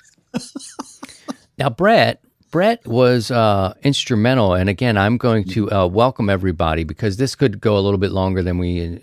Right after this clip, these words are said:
Speaker 2: uh, your normal show. Shows are about, uh, forty minutes, and I'm clipping those off
Speaker 1: Mm-hmm.
Speaker 2: on Thursdays right now because that's ending up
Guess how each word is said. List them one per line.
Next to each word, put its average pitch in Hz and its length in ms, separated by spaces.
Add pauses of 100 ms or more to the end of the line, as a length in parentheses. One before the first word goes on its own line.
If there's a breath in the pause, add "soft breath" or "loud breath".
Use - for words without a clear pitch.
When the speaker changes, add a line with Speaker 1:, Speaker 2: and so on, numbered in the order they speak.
(260)
Speaker 2:
uh, 87 100
your 90 240
normal 90 380
show. 90 320
Shows 110 280
are 104 60
about, 82 360 (480 soft breath)
uh, 101 120
forty 110 360
minutes, 101 320
and 87 100
I'm 85 120
clipping 117 360
those 95 260
off 85 260
Speaker 1:
Mm-hmm. - 420
Speaker 2:
on 85 140
Thursdays 123 680
right 78 160
now 76 180
because 82 280
that's 85 220
ending 82 360
up 76 120